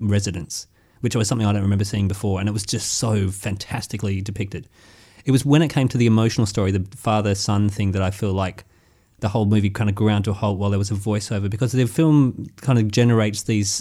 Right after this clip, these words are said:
cir-, these ways in which, um, Brad Pitt can open up. So we don't have a situation where, you know, like Ryan Gosling in First Man, who I thought was great, a lot of people found a bit cold, a bit reclusive, which is perhaps, you know,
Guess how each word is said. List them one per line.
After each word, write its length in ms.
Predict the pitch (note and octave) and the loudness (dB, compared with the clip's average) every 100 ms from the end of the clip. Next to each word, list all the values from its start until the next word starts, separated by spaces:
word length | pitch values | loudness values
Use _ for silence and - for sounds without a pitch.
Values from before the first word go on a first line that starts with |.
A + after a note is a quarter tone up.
| A#2 | -6
cir-, 300 | - B2+ A#2+ | -2 0 0
these 220 | B2 A2+ A2 | 0 0 2
ways 340 | A2+ A2+ A2 | 2 2 2
in 120 | A2 | 2
which, 280 | G#2+ - - - - - _ B2+ | 2 -4 -14 -18 -20 -20 _ -2
um, 140 | G#2+ | 2
Brad 200 | A#2 G2+ | 2 0
Pitt 120 | B2+ | -2
can 100 | B2 A2 | -2 -2
open 260 | A2 A#2 | 0 0
up. 200 | G2+ F#2+ - | -2 -4 -8
So 160 | - | 0
we 80 | B2+ | 4
don't 160 | C3 B2 | 4 2
have 160 | A#2 | 0
a 100 | G#2 | -2
situation 640 | - A#2+ - G#2 G#2 A2+ G#2 | -2 -4 0 0 2 2 2
where, 200 | G2+ G2+ - | 2 0 -2
you 100 | B2 | 0
know, 200 | G#2 G2+ - | 0 -2 -2
like 200 | A2+ - | -2 2
Ryan 200 | C3 A#2+ | 2 4
Gosling 300 | A2+ G#2+ A2 | 2 2 0
in 80 | G2+ | 2
First 260 | G#2+ G2+ | 0 0
Man, 160 | G#2 G2 | 2 4
who 100 | A2 | 4
I 80 | C3+ | 2
thought 140 | A#2 | 2
was 100 | G2 | 0
great, 220 | G#2 G2 | 0 0
a 40 | G#2 | 2
lot 100 | G#2 | 0
of 60 | |
people 180 | G2+ G2 | 0 -2
found 320 | G2 G2 F#2 | -2 -2 -2
a 80 | G#2 | -2
bit 160 | A2 G2+ | -2 -2
cold, 300 | - F#2+ F#2+ | -2 0 0
a 20 | |
bit 100 | F#2 | -2
reclusive, 500 | G2 - F#2+ - - - _ - | -4 -4 -6 -6 -12 -18 _ -2
which 100 | A2+ | -2
is 60 | |
perhaps, 420 | G2+ G#2 G2+ - | 0 -2 -4 -6
you 60 | G#2+ | -2
know, 140 | F2 | -2